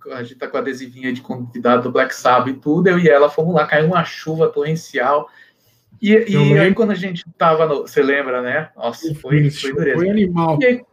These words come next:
Speaker 1: quando a gente tava, tava espetacular, meu. E aí, a gente tava no camarim, e a gente olhava, assim, aquele mar de gente, aquela chuva caindo no meio do Black Sabbath, tocando,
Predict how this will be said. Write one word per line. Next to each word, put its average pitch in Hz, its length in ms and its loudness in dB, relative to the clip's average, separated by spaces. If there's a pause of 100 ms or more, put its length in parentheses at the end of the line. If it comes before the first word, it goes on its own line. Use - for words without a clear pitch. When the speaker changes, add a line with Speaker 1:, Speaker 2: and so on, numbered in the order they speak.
(140)
Speaker 1:
quando 240 200 4
a 226 60 6
gente 214 300 2
tava, 202 340 0
tava 143 260 -2
espetacular, 143 1040 -8
meu. - 100 -14 (280)
E 139 80 -2
aí, 151 280 0 (220)
a 143 60 -4
gente 165 240 -2
tava 165 160 4
no 165 80 0
camarim, 160 440 0
e 180 40 -4
a 170 100 0
gente 165 260 -6
olhava, 151 420 2
assim, - 220 -18
aquele 170 220 -8
mar 156 280 -2
de 160 120 -8
gente, 160 440 -8
aquela 160 200 -2
chuva 156 320 -6
caindo 143 280 -4
no 139 80 -10
meio 147 160 4
do 147 60 -8
Black 151 220 -2
Sabbath, 127 440 -6
tocando, - 580 -16